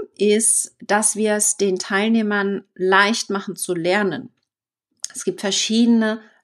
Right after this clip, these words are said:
Lerntypen. Ja, das heißt, dass wir uns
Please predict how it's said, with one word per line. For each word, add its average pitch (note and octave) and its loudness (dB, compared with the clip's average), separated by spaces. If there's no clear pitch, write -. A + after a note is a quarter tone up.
Lerntypen. F#3 0
Ja, G#3 -2
das F#3+ -4
heißt, G#3+ 0
dass G#3 -4
wir G#3 4
uns F#3 -2